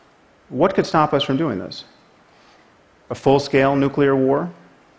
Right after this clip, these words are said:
A global pandemic? An asteroid impact?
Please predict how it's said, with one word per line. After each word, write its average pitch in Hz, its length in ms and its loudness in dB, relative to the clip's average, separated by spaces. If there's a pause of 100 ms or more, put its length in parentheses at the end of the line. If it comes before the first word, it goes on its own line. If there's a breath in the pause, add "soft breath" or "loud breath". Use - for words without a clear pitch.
(1300)
A 123 80 -10
global 120 400 2
pandemic? 127 640 0 (2250)
An 104 80 -4
asteroid 123 480 0
impact? 131 500 -6